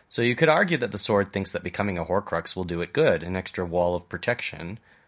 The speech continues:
or the sword repelling anything that's dirt, which, that which defies it,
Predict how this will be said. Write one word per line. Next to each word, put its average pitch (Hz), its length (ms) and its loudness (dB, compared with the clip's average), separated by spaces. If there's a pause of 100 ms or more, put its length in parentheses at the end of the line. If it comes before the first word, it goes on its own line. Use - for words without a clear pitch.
(220)
or 131 640 6 (420)
the - 100 -6
sword 151 300 6
repelling 143 460 2
anything 113 420 2
that's 85 240 0
dirt, 90 500 2
which, 92 300 -8
that 95 260 2
which 98 220 -2
defies 98 480 2
it, 80 160 -6